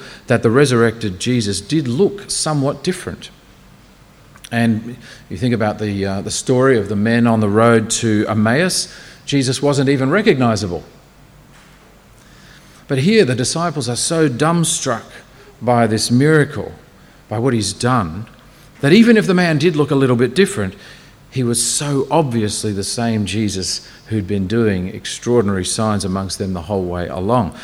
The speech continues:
He was recognized here more by his power than even by his face.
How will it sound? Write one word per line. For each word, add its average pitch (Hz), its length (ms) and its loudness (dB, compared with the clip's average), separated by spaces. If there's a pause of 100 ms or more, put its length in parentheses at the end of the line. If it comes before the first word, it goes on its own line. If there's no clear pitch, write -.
(200)
He 156 120 0
was 117 200 0
recognized 120 640 -4
here 120 220 -4
more 123 220 0
by 110 160 0
his 101 160 -4
power 110 560 -4 (500)
than 107 540 -2
even 107 300 -2
by 95 160 -2
his - 180 -10
face. - 600 -4